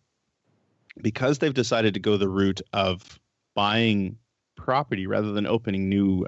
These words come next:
uh, Horizon hubs, it's shot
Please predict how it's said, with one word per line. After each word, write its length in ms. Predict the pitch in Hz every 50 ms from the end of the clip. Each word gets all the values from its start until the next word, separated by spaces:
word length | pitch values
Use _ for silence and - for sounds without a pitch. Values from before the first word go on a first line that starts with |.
| -
uh, 400 | - - 101 98 95 92 92 - - - - - - -
Horizon 500 | 101 107 104 101 110 135 135 135 110 92
hubs, 440 | 95 95 90 90 87 - - - - _ _ _ _ _ _ _ _ _ _ _ _ _ _ _ _ _ _ _ _ _ - - - -
it's 180 | 139 123 -
shot 460 | - - - - 147 135 135 135 127